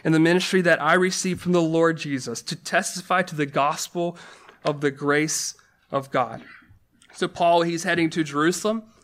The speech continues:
And what Paul knows is that as he goes to Jerusalem, he will suffer.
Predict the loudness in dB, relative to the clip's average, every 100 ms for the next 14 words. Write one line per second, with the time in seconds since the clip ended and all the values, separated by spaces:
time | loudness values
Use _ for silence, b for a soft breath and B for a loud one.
0 | b _ _ -2 0 2 2 2 4 4
1 | 2 2 4 6 2 0 0 0 -2 0
2 | 0 2 0 0 -2 -4 -2 -2 -4